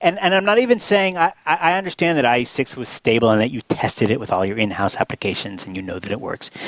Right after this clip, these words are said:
with all your crazy in-house applications. All I'm saying is that I E six is a worse browser than I E seven. It is less stable.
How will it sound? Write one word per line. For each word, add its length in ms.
with 100
all 140
your 120
crazy 340
in-house 280
applications. 640
All 140
I'm 80
saying 400
is 180
that 140
I 140
E 100
six 260
is 200
a 120
worse 380
browser 680
than 160
I 180
E 40
seven. 340
It 120
is 100
less 400
stable. 560